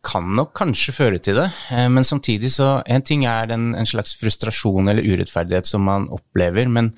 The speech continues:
eh, er det et politisk alternativ som på en måte, som du føler målbærer den frustrasjonen? Eh, og hvis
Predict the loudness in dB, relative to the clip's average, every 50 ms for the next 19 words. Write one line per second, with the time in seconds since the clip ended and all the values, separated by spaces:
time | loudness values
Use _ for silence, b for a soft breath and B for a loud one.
0 | B B B B B B B B B -10 -4 -2 0 0 0 0 -2 -2 -2 -2
1 | -2 -2 -4 -4 -6 -4 -4 -2 -2 -2 -2 -2 -2 -2 -2 -2 -4 -4 -6 -6
2 | -8 -8 -6 -4 -2 -2 -2 -2 -2 -2 -2 -2 -2 -2 -2 -2 -2 -2 0 0
3 | 0 0 0 0 0 0 0 0 2 2 2 4 4 4 2 2 0 0 -2 -4
4 | -8 -8 -4 -2 -2 -2 -2 -2 -2 -2 -2 0 0 -2 -2 -4 -6 -6 -4 -4
5 | -4 -2 -2 -2 -2 0 2 2 4 2 2 0 -2 -6 -4 -2 0 0 0 0
6 | 0 0 0 0 0 -2